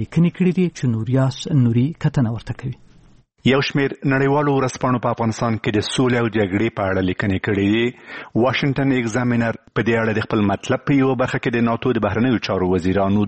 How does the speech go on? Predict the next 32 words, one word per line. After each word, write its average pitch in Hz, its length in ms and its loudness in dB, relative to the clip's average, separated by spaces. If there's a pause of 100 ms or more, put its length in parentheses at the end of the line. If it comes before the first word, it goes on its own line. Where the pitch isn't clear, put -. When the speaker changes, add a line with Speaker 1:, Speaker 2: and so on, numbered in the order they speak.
Speaker 2:
دوه 104 180 2
ورځنۍ 98 360 0 (100)
غونډې 113 260 0
ته 90 40 -4 (100)
پام 92 180 0 (140)
اړولی 92 480 0
دی. 110 100 0 (680)
لیکوال 123 300 0
په 123 80 -2
دې 120 160 0
باور 113 260 0
دی 107 140 0
چې 110 80 -2 (420)
ګډونوال 131 460 2
به 127 180 0
په 120 140 2
یوه 120 260 4
مهم 123 360 2
مورد 98 280 0
کې - 180 -2 (100)
له 98 200 0
متحدو 113 400 0
ایالتونو 123 440 0 (120)
پرېکنده 98 480 0
ځواب 92 380 -2
ترلاسه 92 460 0
نه 92 120 -4
کړي، 101 160 -2
او 90 80 0 (100)
هغه 92 240 -2
دا 110 140 0
چې 139 80 0